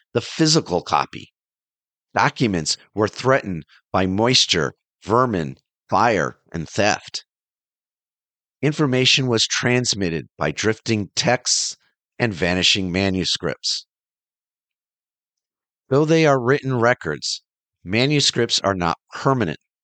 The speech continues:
unless they are stored and never used.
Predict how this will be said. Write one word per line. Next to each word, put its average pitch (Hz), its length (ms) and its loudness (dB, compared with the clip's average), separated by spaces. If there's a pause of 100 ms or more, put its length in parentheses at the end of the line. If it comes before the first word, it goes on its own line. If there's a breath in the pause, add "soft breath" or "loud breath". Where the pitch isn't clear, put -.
(460)
unless 120 400 0
they 117 180 2
are 117 100 2
stored 95 760 0
and 87 240 -4
never 82 300 0
used. 87 680 -2